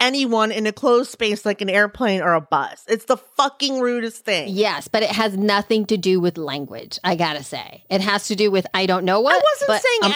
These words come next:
Speaker 2: al-
Speaker 1: everyone. I'm just saying the few times I've noticed it, it has not been English because they assume you can't understand, which is
Speaker 2: No,
Speaker 1: why
Speaker 2: I don't
Speaker 1: it's on
Speaker 2: think that's
Speaker 1: speaker.
Speaker 2: it. Nope.
Speaker 1: It's not about
Speaker 2: Don't think that's
Speaker 1: foreigners, Elsie.
Speaker 2: No,
Speaker 1: It's
Speaker 2: I
Speaker 1: about
Speaker 2: know.
Speaker 1: the fact that if it's not English, they are safe to say whatever,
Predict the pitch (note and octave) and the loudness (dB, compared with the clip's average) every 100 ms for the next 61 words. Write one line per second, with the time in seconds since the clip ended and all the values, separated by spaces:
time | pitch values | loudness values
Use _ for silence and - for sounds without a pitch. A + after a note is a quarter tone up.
0 | F#4 - D#4 B3+ C4 B3+ D#4 F#4 G4+ F#4+ | 2 2 0 0 0 2 0 0 -4 -4
1 | F4 D#4+ - D#4 E4+ E4+ F4 F4+ C4 B3 | -8 -8 -10 -10 -8 -2 -2 0 0 -2
2 | A3+ C4+ D#4+ D4 - A#3+ A#3 D4 C4+ A#3 | 2 2 2 -2 -4 -6 -4 -4 -4 -4
3 | C4 C#4 C#4 B3+ B3+ D#4+ D4 - A#3+ C4 | 0 0 2 -2 -2 -4 -4 -6 -6 0
4 | A#3 C4 B3 - - D#4 D#4 C4 - D#4 | 0 0 -4 -4 0 0 2 0 0 0
5 | D4+ - B3+ A3+ - C#4 D4 C#4+ A3+ A3+ | 0 0 0 -4 0 2 2 2 2 4
6 | E4 G#4 G#4 D4 C5+ C#5 A#4 G#4 G4+ D#4+ | 4 6 6 6 4 4 2 2 0 2
7 | - - - - - _ - F3+ F#3 G#3+ | 4 2 0 -16 -20 _ -6 -2 0 0
8 | - _ _ _ _ _ _ C#4 - A4+ | -2 _ _ _ _ _ _ -8 -2 0
9 | A#4 G4 - - D#4+ D#4+ D#4 D4 C4 C4 | 2 2 2 0 2 2 4 2 2 2
10 | C#4+ C4+ D#4 G4 D#4+ G4+ A4 - D#4 C#4+ | 2 0 -2 0 0 0 4 4 4 0
11 | - D4 D4+ D#4 C#4+ A#3 C4 A#3+ A#3+ C#4+ | -2 0 0 -2 -10 -10 -10 -10 0 0
12 | - C4 C#4 B3+ A#3+ - B3+ A#3+ A#3 - | 0 -4 -2 0 0 0 0 0 -2 -6
13 | D#4 D4 C#4+ - - C#4 - C#4 C4 A#3 | 0 0 0 -6 -6 -6 -2 0 0 0
14 | A#3 G#3 A#3 G3+ F3 C#3+ A2 | -2 2 2 2 -2 -2 -8